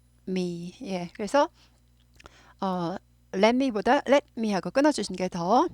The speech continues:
음, 레벨 업된 발음입니다. Let me. 그러니까 트는 let, 트 하지 않-,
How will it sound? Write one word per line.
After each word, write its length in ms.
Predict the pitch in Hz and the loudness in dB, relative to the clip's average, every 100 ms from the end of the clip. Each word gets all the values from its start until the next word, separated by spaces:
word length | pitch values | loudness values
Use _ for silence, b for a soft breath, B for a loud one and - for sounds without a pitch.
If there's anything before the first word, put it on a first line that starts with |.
| - 262 | -8 -14
음, 340 | 190 175 165 - _ _ - - _ _ | -10 -10 -12 -20 _ _ -20 -20 _ _
레벨 380 | 196 208 190 165 - | 2 2 2 0 6
업된 500 | 269 - - 262 247 | 4 4 0 0 0
발음입니다. 680 | 190 175 151 143 160 175 - | -4 -4 -8 -8 -10 -10 2
Let 180 | 220 - _ - | 2 2 _ -10
me. 180 | 170 165 b b | -10 -10 b b
그러니까 120 | 196 - | -10 -6
트는 440 | - 381 349 320 | 2 4 6 8
let, 360 | 202 269 - 339 - | 6 4 2 0 2
트 100 | 381 | 0
하지 240 | 330 269 | 2 2
않-, 120 | 262 | 2